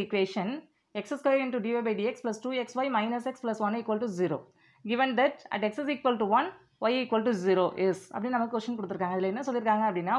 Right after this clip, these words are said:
ஒரு ஃபர்ஸ்ட் ஆர்டர் டிஃபரன்ஷியல் ஈக்குவேஷன் நமக்கு கொடுத்துட்டாங்க. Then இந்த டிஃபரன்ஷியல் ஈக்குவேஷன்ஸ்க்கான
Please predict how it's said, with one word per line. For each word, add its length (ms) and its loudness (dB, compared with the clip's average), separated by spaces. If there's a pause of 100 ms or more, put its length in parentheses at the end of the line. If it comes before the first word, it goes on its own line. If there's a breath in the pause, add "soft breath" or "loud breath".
ஒரு 200 -2
ஃபர்ஸ்ட் 260 -2
ஆர்டர் 200 2
டிஃபரன்ஷியல் 380 -4
ஈக்குவேஷன் 340 -4
நமக்கு 180 -2
கொடுத்துட்டாங்க. 360 -2 (560 soft breath)
Then 160 2
இந்த 220 4
டிஃபரன்ஷியல் 420 0
ஈக்குவேஷன்ஸ்க்கான 680 -2